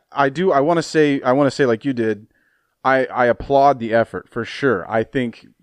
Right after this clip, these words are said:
great job in putting this together and even trying to get something out there for us that we're all craving content. We're begging for it, but I couldn't watch it.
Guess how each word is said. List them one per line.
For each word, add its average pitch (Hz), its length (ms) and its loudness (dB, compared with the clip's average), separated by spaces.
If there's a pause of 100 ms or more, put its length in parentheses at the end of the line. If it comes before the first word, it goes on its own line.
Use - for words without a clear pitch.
great 135 340 2
job 123 400 2
in 113 180 -6
putting 147 320 -2
this 143 140 -6
together 123 400 -2
and 113 160 -8
even 139 240 -8
trying 123 320 -8
to 120 60 -8
get 110 160 -8
something 117 420 -4 (500)
out 135 240 2
there 120 380 2 (280)
for 139 320 2
us 110 140 0
that 120 180 -2
we're 131 160 0
all 120 360 2
craving 131 380 2
content. 123 340 -2
We're 107 80 -6
begging 123 380 -2
for 110 260 -6
it, 85 100 -8
but 120 120 -6
I 147 260 0
couldn't 156 380 -6
watch 147 300 0
it. 104 140 -8